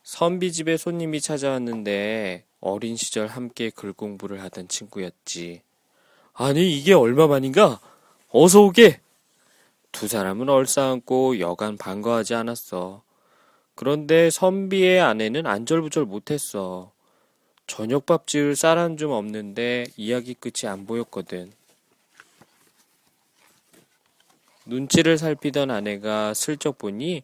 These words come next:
남편 신발이 안 보이네. "옳지, 이참에 손님을 보내라고 해야겠다." 아내는 뒷간으로 쪼르륵 달려갔어. "눈치 없이 손님을 붙잡으면 어쩐답니까?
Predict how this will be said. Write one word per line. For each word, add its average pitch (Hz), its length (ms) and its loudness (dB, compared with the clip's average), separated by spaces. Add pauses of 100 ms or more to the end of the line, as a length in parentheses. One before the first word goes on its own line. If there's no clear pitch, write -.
(480)
남편 123 380 0
신발이 180 440 0
안 104 200 -4
보이네. 113 480 -6 (920)
"옳지, 180 600 0 (400)
이참에 180 440 -2
손님을 196 440 -4
보내라고 180 560 -4
해야겠다." 175 720 -10 (920)
아내는 123 420 -4
뒷간으로 135 600 -2
쪼르륵 160 520 -6
달려갔어. 104 760 -12 (840)
"눈치 208 400 0
없이 214 400 -2
손님을 240 400 0
붙잡으면 196 560 -2
어쩐답니까? 180 1120 0